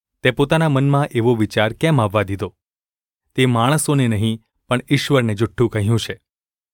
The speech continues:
એ વાતો સાંભળતા જ અનાન્યાએ પડીને પોતાનો પ્રાણ છોડ્યો. અને જેવોએ એ વાત સાંભળી, તે સર્વને ઘણી બીક લાગી. પછી જુવાનોએ ઉઠીને તેને વસ્ત્રમાં વીંટાળ્યો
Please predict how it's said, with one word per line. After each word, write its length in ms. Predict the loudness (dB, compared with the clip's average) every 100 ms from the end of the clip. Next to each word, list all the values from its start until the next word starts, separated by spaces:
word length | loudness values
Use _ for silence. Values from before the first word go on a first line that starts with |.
| _ _
એ 60 | 2
વાતો 300 | 2 2 -2
સાંભળતા 580 | 0 0 0 0 -2 -2
જ 120 | -2
અનાન્યાએ 540 | -2 0 2 0 0
પડીને 500 | -2 0 0 0 -4 _ _ _ _
પોતાનો 420 | 0 2 0 0
પ્રાણ 300 | 0 -2 -2
છોડ્યો. 400 | -4 -4 -4 -8 _ _ _ _ _ _ -4
અને 180 | 0 0
જેવોએ 480 | 2 2 4 2
એ 180 | 0 -2
વાત 280 | 0 0 -2
સાંભળી, 460 | -4 -2 0 -2 -6 _ _ _ -4
તે 100 | -2
સર્વને 560 | 0 0 2 0 0
ઘણી 280 | -2 -4 -2
બીક 260 | -2 -2 -2
લાગી. 320 | -4 -6 -12 _ _ _ _ _ _ _ _
પછી 200 | -4 -2
જુવાનોએ 560 | -2 0 2 2 2 0
ઉઠીને 480 | -2 -2 0 0 0
તેને 220 | -2 -2
વસ્ત્રમાં 520 | -2 -2 -2 -2 -2
વીંટાળ્યો 480 | -2 -2 -2 -6